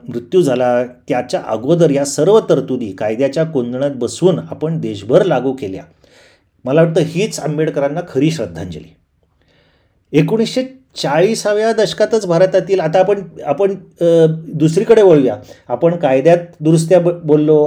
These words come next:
आपण राज्यघटनेत दुरुस्त्याबद्दल बोललो, आपण, अ, बाकी काय निर्बंध आणले त्याबद्दल बोललो, आपण, अ,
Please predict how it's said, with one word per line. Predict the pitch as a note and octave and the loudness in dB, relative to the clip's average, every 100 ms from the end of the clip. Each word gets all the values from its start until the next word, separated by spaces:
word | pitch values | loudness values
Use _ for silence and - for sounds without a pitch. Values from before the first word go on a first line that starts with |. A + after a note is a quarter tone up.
| - | 0
आपण | - C#3+ C#3+ C#3 - - | 0 0 0 -4 -14 -4
राज्यघटनेत | C3 C#3+ F3+ E3+ E3 F3 | 0 4 4 4 0 -4
दुरुस्त्याबद्दल | D#3 D#3 D3 E3+ D#3+ D#3+ D#3 C#3+ D3 | -2 -4 -2 -2 -2 -2 -4 0 2
बोललो, | C#3 C3 B2+ B2+ B2 - _ - | 2 0 0 0 -2 -8 _ -8
आपण, | A#2+ - D3 D#3 | -6 0 2 2
अ, | E3 C3 C3+ C3 C3 | 0 0 2 2 2
बाकी | B2+ C3+ F#3 F#3+ F#3 | 0 -2 -2 -2 0
काय | E3+ E3+ | 2 4
निर्बंध | E3 D#3 E3 F3 | 4 4 4 2
आणले | D#3+ D3+ D3+ D#3 | 2 0 0 0
त्याबद्दल | D#3 E3+ E3 E3 | 2 2 2 2
बोललो, | D#3 C#3+ B2+ B2 A#2 - - _ B2 | 2 0 0 -2 -6 -10 -20 _ -8
आपण, | A#2+ D3 C#3+ D3 | -4 0 0 -2
अ, | B2+ | -4